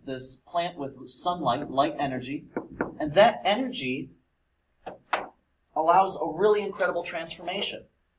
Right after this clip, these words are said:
We are able to produce sugars, C six H twelve O six, that stay inside that cell.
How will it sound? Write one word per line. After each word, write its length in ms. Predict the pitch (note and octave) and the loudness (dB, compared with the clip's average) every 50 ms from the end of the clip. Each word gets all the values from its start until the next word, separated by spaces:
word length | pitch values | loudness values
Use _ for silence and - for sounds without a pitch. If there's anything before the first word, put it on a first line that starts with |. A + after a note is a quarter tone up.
| _ _ | _ _
We 160 | B2+ D3+ F3+ | -4 -2 0
are 140 | G#3+ G#3 G#3 | 0 0 0
able 220 | - F#3 - E3+ - | 0 0 0 -2 -4
to 120 | - - - | -4 -8 -10
produce 440 | - - - - E3+ F3 E3 - | -10 -10 -8 -6 -4 -4 -4 -2
sugars, 800 | - - - - A3 A#3 A3 D3 A2+ G2+ A2 - - - - - _ | -2 -2 0 0 0 0 0 0 -2 -2 -4 -6 -6 -8 -10 -12 _
C 360 | - - - - E3+ E3+ E3 | -8 -6 -4 -4 -6 -6 -6
six 440 | E3 - - D#3+ D#3 D#3 - - - - | -4 -4 -2 -2 -2 -2 -4 -6 -6 -6
H 300 | D3+ D3+ D3+ D3+ - - - - | -8 -8 -6 -6 -6 -8 -8 -4
twelve 440 | - - C#3+ C#3 C3+ C3+ C3+ - - - | 0 4 6 6 6 6 4 2 0 0
O 160 | C3+ C3 C3 | 0 0 0
six, 460 | C3 - - - G3 F#3 - - - | -2 -4 -4 -2 -2 -4 -4 -4 -2
that 160 | - C3+ - | -2 -2 -2
stay 420 | - - - - - F3+ F#3+ A3 A3+ | -2 -4 -6 0 2 2 2 2 0
inside 840 | - - E3+ E3+ E3 - - - D#3+ D#3 E3 E3+ E3+ E3+ D3+ - | -4 -6 -8 -8 -6 -4 -2 0 2 2 2 0 -2 -4 0 2
that 180 | B2+ A#2 - - | 2 2 2 0
cell. 500 | - - D3+ D3 - A#3 A#3 - - | 0 2 4 4 4 2 0 -4 -10